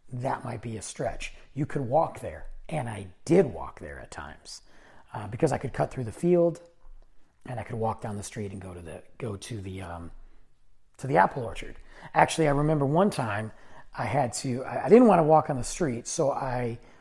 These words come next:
went to the dead end of our subdivision, hopped the barbed wire fence, 'cause this guy had massive property, um,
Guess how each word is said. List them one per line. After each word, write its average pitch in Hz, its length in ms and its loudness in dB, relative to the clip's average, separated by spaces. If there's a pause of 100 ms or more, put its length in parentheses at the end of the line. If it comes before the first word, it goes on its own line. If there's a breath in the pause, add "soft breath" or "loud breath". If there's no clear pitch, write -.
(220 soft breath)
went 165 300 0
to 160 140 -2
the 120 120 -4
dead 175 340 8
end 180 260 6
of 131 100 2
our 120 120 0
subdivision, 104 840 -2 (1300)
hopped - 460 2
the 170 80 2
barbed 151 280 6
wire 131 200 2
fence, 131 340 -4
'cause 107 180 -8
this 120 140 -10
guy 110 140 -6
had 104 200 -4
massive 110 520 -4
property, 98 520 -6 (560 soft breath)
um, 113 480 -4